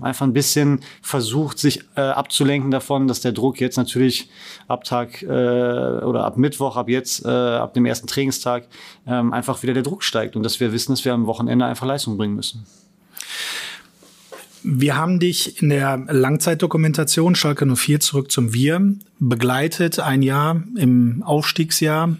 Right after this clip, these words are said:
Speaker 2: Und da haben wir auch Einblicke in die Kabine. Und da hat man auch gesehen, was du für ein emotionaler Typ bist.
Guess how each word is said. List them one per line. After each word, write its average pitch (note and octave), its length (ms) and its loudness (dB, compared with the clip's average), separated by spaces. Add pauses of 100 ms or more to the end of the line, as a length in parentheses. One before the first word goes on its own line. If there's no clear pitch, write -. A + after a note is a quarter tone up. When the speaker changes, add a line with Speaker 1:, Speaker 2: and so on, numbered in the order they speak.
(160)
Speaker 2:
Und B2+ 220 4
da B2+ 80 0
haben C3+ 260 0
wir B2+ 300 4
auch A#2+ 380 0
Einblicke C#3 480 0
in B2+ 80 2
die B2 80 0
Kabine. B2+ 480 0 (840)
Und B2+ 100 4
da A2+ 60 2
hat B2+ 140 -2
man C3+ 140 2
auch C3+ 180 0
gesehen, C#3 480 2
was C3+ 160 0
du C#3 140 2
für C3+ 200 0
ein B2+ 300 0
emotionaler B2 640 2
Typ C#3 200 0
bist. - 320 -2